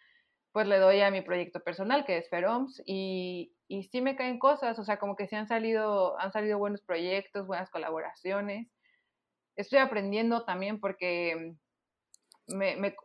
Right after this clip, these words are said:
comencé, o sea, a quitarme la pena, pues, li-, literal de enseñar mi trabajo, porque digo como de, pues, esta es la ventana que tenemos, eh, hay que ocuparla, de aquí va a salir más chamba, también de preguntarle a más mujeres que están haciendo ilustración, cómo cobran,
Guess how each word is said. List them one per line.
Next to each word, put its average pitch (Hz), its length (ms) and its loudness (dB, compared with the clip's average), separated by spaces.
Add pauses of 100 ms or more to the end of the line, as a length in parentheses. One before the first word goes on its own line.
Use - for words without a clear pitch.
(140)
comencé, 208 560 0
o 233 80 0
sea, 220 100 4
a 190 60 0
quitarme 196 320 0
la 185 200 2
pena, 196 560 0 (220)
pues, 190 240 -6 (100)
li-, 175 260 -10
literal 190 500 2
de 269 80 2
enseñar 202 340 -4
mi 233 100 -4
trabajo, 208 440 0
porque 190 200 -4
digo 202 200 0
como 196 260 -4
de, 175 120 -4
pues, 175 260 -8
esta 180 240 -4
es 233 60 -4
la 233 120 2
ventana 180 380 -2
que 196 80 -6
tenemos, 196 760 -6
eh, 165 380 -6
hay 175 120 -2
que 208 80 -4
ocuparla, 202 720 -4 (480)
de 185 140 -4
aquí 208 360 -2
va 190 140 2
a 190 60 -2
salir 202 220 -2
más 185 180 -8
chamba, 202 540 -2 (440)
también 196 300 -2
de 233 80 2
preguntarle 202 720 0
a 190 80 4
más 185 260 -2
mujeres 226 480 -2
que 208 60 -12
están 196 220 -8
haciendo 180 580 -6
ilustración, 202 920 -4
cómo 190 280 -4
cobran, 185 640 0